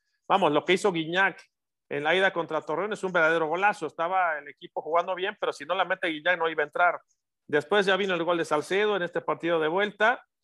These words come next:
pero sí yo veo esa ventaja de la individualidad te resuelve los partidos. Ahora, ¿qué ventaja tiene León? Que cierra en casa. Esa es su única ventaja. Por lo demás, yo también sigo pensando que entre Tigres y León va a salir el campeón, ¿no? Respetando lo que es Atlas y Pumas.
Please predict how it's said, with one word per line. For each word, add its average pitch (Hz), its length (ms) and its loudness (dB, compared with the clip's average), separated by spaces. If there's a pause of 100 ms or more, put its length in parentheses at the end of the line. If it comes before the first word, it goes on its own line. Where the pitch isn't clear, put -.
(340)
pero 175 280 2
sí 208 260 -8
yo 214 220 2
veo 202 320 0
esa 196 220 -2
ventaja 170 520 -2
de 147 120 -2
la 143 80 0
individualidad 151 480 0
te 202 80 -2
resuelve 180 320 -2
los 160 140 -2
partidos. 143 440 0
Ahora, 151 260 2 (460)
¿qué 214 80 2
ventaja 220 340 2
tiene 220 220 -4
León? 208 340 -2 (360)
Que 143 100 -6
cierra 165 220 0
en - 60 -4
casa. 160 420 0 (180)
Esa 175 240 2
es 214 200 2
su 175 300 0
única 254 640 2 (120)
ventaja. 156 520 0
Por 147 140 -4
lo 156 100 -2
demás, 180 240 -2
yo 220 120 -4
también 190 260 -6
sigo 190 260 -4
pensando 175 460 -2
que 139 300 -4 (380)
entre 147 280 2
Tigres 185 340 2
y 151 60 -4
León 170 160 2
va 175 60 4
a - 20 -2
salir 160 240 0
el 156 100 -2
campeón, 180 360 0
¿no? 190 220 -6
Respetando 151 520 0
lo 151 160 0
que 151 60 -2
es 139 100 -4
Atlas 139 260 -6
y 127 40 -20
Pumas. 156 500 -8